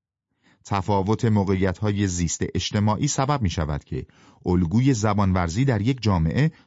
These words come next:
تا حد زیاد عینی باشد و در جامعهٔ دیگر الگوی زبانورزی اقتضایی ببینیم. در الگوی نخست،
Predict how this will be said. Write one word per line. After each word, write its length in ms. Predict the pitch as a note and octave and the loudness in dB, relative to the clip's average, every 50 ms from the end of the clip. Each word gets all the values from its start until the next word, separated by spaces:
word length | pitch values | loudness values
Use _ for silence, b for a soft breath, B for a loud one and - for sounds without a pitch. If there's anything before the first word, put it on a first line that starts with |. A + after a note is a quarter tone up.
| B | B
تا 140 | B - F2+ | B -8 -8
حد 320 | D2+ - G#2 B2+ C3 D3+ D3+ | -6 -4 -6 -4 -2 -2 -2
زیاد 580 | C3 G#2 F2 E2+ F2 F#2+ A#2+ C#3+ D#3 C#3 B2 - - _ - | -2 -2 0 0 2 2 0 0 -2 -4 -6 -10 -14 _ -6
عینی 280 | F2+ F2 E2 E2 G2 B2 | -2 0 0 2 2 2
باشد 500 | D3+ D#3+ D#3 - C#3+ C3 B2+ A#2+ B2 - b b b b b b b b | 2 0 0 0 -2 -2 -2 -4 -6 -10 b b b b b b b b
و 80 | E2+ | -4
در 140 | D#2 E2 D#2+ | -2 -2 -2
جامعهٔ 560 | D#2+ D2+ D#2 F2+ E2 D#2 D#2+ E2 A2+ C3+ D#3+ | -2 -2 0 0 2 2 2 2 0 0 0
دیگر 440 | C3 G#2+ F#2+ D#2+ F2+ F#2+ A#2 C3+ C#3 b b b b b - | -2 -2 -2 0 0 0 0 0 -2 b b b b b -2
الگوی 460 | G#2+ A#2 A#2+ A#2 G#2+ E3 F3+ F#3+ G3+ | 0 0 0 0 2 0 2 2 2
زبانورزی 720 | D3 A2 A2 E2+ E2 F2 E2 E2 E2 D#2+ D#2 D2+ F2 C3+ D#3 | 2 2 0 2 2 2 2 2 2 0 0 0 0 0 0
اقتضایی 640 | - - G2+ - - F2 D#2 D#2 D#2 D2 - D3+ C#3 | 0 -2 -4 -4 -2 -2 -2 -2 -2 -2 0 0 0
ببینیم. 440 | G2 D2+ - - - - - - - _ _ _ _ _ _ _ b b b b b b b - | 0 0 -2 -4 -6 -6 -8 -10 -12 _ _ _ _ _ _ _ b b b b b b b -4
در 160 | B2 C3+ B2+ - | -2 -2 0 0
الگوی 460 | B2+ D3 C#3+ C#3 D3+ F3 E3 D3 A#2 | 2 2 2 2 2 2 4 4 4
نخست، 540 | G2 F2+ D#2 - F2 D#2+ D#2 D2+ - - | 2 2 0 -2 -2 -2 -2 -2 -6 -8